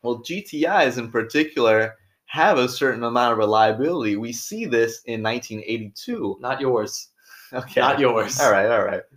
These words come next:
Speaker 1: Uh, when
Speaker 2: You
Speaker 1: a
Speaker 2: can't just put it to <laughs>
Speaker 1: Hey!
Speaker 2: you can't.
Speaker 1: When a G T I won the German Formula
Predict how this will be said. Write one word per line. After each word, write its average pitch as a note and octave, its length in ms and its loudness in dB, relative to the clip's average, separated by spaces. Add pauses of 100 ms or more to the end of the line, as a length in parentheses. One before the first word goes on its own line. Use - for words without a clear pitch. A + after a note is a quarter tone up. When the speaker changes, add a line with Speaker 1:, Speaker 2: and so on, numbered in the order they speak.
(260)
Speaker 1:
Uh, C3 380 6
when B2+ 380 2
Speaker 2:
You E3 120 4
Speaker 1:
a A#2+ 120 6
Speaker 2:
can't G3 180 6
just A3 160 -2
put G#3+ 100 6
it F#3+ 160 2
to - 80 0
<laughs> - 0 -
Speaker 1:
Hey! F3 840 6
Speaker 2:
you G3 60 -8
can't. E3 300 -10
Speaker 1:
When D#3+ 160 0
a D3 120 0
G G3 200 -8
T E3 200 -4
I D#3 300 4
won C#3 400 -2
the A#2+ 80 -6
German A#2+ 400 -6
Formula A#2 440 -6